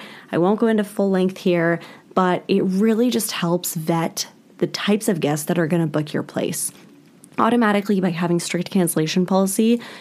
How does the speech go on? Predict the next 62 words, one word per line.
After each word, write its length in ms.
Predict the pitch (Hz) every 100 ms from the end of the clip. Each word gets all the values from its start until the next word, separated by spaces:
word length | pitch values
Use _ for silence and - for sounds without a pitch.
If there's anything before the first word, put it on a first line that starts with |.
| -
you're 200 | 180 180
weeding 340 | 233 269 262
out 160 | 220 202
the 60 |
types 300 | 190 190 180
of 120 | 185 156
guests 380 | 160 170 185
who 100 | -
are 80 | 175
just 220 | 165 175
wanting 240 | 185 175 165
to 60 |
book 280 | 147 170 170
your 80 | 175
place 320 | 170 175 165
just 220 | - 165
to 60 | 170
hold 280 | 156 170 170
the 80 | 160
dates 380 | 151 147 156
in 140 | - 151
the 80 | 147
hopes 380 | - 185 214
that 160 | - 196
they 100 | 170
can 160 | - 170
get 140 | 160
it 120 | 156
off, 380 | 151 208 - - - - -
and 240 | - 180 170
you're 160 | 180 -
immediately 560 | 185 185 196 196 196
communicating 840 | 185 185 170 170 - 165 165 170 156
and 120 | 160
kind 180 | - 156
of 80 |
setting 360 | 151 - 156 160
that 300 | 156 156 147
precedent 540 | - 156 151 160 156
that, 260 | 151 143 - - -
hey, 240 | - - -
if 140 | 185
you're 100 | 180
booking 320 | 202 214 214 196
my 120 | 185
place, 420 | 185 170 165 - -
you're 200 | 170 170
serious 460 | - 160 156 156
about 200 | 156 151
coming. 440 | 151 143 151 151 160 - -
You're 100 | 170
not 140 | 165
gonna 160 | 185 180
waste 260 | 160 160
your 60 | 165
time 260 | - 147 151
with 160 | 151
really 240 | 156 151 156
flaky 380 | - 156 147
guests 400 | 147 143 143 -
or 60 | 151
bookings. 580 | 151 - - - -